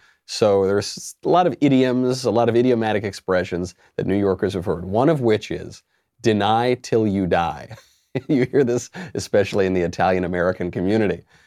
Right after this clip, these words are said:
"Deny till you die." If, if you go out there and you tell a lie to somebody, never give it up, no matter how obviously the evidence contradicts you.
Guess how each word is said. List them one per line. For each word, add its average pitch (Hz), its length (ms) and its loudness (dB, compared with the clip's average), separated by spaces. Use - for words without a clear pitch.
"Deny 110 440 2
till 139 260 2
you 123 200 4
die." 107 520 2
If, - 140 -10
if 104 160 -6
you 123 100 4
go 160 220 4
out 160 140 2
there 147 120 4
and 135 80 2
you 123 80 2
tell 147 240 2
a - 20 4
lie 135 240 4
to 110 80 0
somebody, 85 560 -6
never 151 240 4
give 143 180 2
it 123 80 2
up, 101 200 0
no 98 140 -4
matter 127 540 2
how 143 380 2
obviously 131 800 0
the 110 140 2
evidence 110 380 0
contradicts 104 720 -2
you. - 140 -8